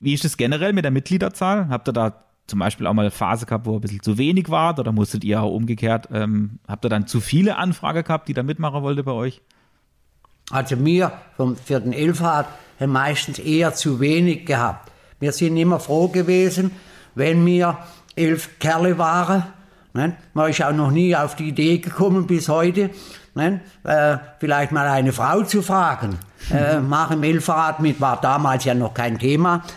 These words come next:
Speaker 2: Aber es hätte immer gereicht. Wir waren mal nur neun Stück, kann ich mich nur erinnern. Und jeder hat sich nicht getraut. Jeder hat die Arbeit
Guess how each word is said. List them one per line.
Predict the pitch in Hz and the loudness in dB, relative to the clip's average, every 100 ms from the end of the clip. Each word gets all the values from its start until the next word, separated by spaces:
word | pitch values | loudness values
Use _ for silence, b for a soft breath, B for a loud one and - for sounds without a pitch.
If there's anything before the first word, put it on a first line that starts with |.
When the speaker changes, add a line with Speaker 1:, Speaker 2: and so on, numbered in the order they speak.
| B | B
Speaker 2:
Aber | - 175 226 | -4 0 2
es | 226 - | 2 0
hätte | 202 202 | -2 0
immer | 185 196 | 2 2
gereicht. | 190 135 127 127 | 2 0 0 0
Wir | 165 156 | 0 2
waren | 165 170 175 | 2 2 2
mal | 175 160 | 2 2
nur | 165 151 | 2 4
neun | 147 196 180 208 | 4 4 4 2
Stück, | - 233 220 | 0 0 0
kann | 170 160 | 0 0
ich | 160 | 0
mich | 160 143 | 0 0
nur | 160 | 0
erinnern. | 139 156 180 220 208 B B _ | 2 2 2 2 0 B B _
Und | 160 156 | -4 2
jeder | 190 196 | 2 2
hat | 202 196 | 0 0
sich | - 165 | -2 0
nicht | 151 190 185 | 0 0 0
getraut. | 170 170 131 165 165 | -2 0 0 0 2
Jeder | 165 185 | 0 2
hat | 214 190 | 0 0
die | 165 - | -2 -2
Arbeit | 147 160 214 208 | -2 0 0 0